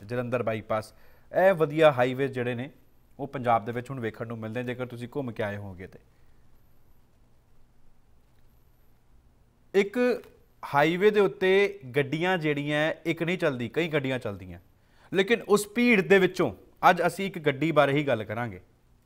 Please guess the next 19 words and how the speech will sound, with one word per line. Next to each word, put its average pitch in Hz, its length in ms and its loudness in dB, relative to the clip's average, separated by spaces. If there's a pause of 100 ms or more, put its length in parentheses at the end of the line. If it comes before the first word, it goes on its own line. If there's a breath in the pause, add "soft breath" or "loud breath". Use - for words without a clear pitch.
(1080)
ਕਿ 170 60 -2
ਕਿਸ 214 200 0
ਤਰੀਕੇ 190 300 -2
ਨਾਲ 185 180 2
ਇਹ 180 60 2
ਗੱਡੀ 170 260 0
ਖਰੀਦੀ 139 380 -2
ਗਈ, 175 180 2 (1400)
ਪਹਿਲੇ 160 520 4 (400)
ਮਾਲਕ 139 380 2
ਕੌਣ 165 200 -2
ਸੀਗਾ, 165 300 2 (1040 soft breath)
ਹੁਣ 147 160 0
ਮਾਲਕ 156 320 4
ਕੌਣ 165 240 -2
ਹੈ, 160 300 -4 (1600)
ਉਸ 135 140 -8
ਤੋਂ 170 120 2
ਬਾਅਦ 147 280 8